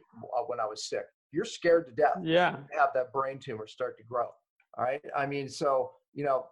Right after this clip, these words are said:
Speaker 2: yeah, fear can be a driver, right? So can pleasure.
Speaker 1: Exactly.
Speaker 2: Fear can be a great driver.
Speaker 1: Yeah, hundred percent.
Speaker 2: Yeah. Well, man, I, I hope,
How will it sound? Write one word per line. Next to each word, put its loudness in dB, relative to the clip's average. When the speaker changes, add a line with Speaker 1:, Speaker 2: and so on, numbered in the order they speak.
Speaker 2:
yeah, -2
fear 4
can 0
be 4
a 6
driver, 0
right? -6
So -6
can -6
pleasure. 4
Speaker 1:
Exactly. 4
Speaker 2:
Fear -6
can -14
be -8
a -8
great -6
driver. -10
Speaker 1:
Yeah, 2
hundred -2
percent. -4
Speaker 2:
Yeah. -10
Well, 6
man, 4
I, 0
I 0
hope, 2